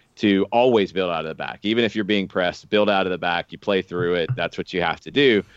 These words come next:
Under DeBoer, eh, that's not necessarily the case.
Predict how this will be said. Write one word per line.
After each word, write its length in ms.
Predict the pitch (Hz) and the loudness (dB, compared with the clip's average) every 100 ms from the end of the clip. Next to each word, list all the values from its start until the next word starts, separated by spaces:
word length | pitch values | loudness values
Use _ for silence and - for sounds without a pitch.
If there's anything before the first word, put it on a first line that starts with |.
| - - - - | -20 -20 -20 -6
Under 260 | 135 151 156 | -2 0 2
DeBoer, 920 | 127 104 147 208 196 151 90 - 107 | 0 0 2 2 4 2 0 -4 -4
eh, 20 | |
that's 220 | 104 151 - | 0 0 0
not 140 | 151 | -2
necessarily 420 | 165 - 156 139 | -2 0 2 2
the 80 | 123 | 2
case. 480 | 214 202 80 - | 0 -4 -4 -8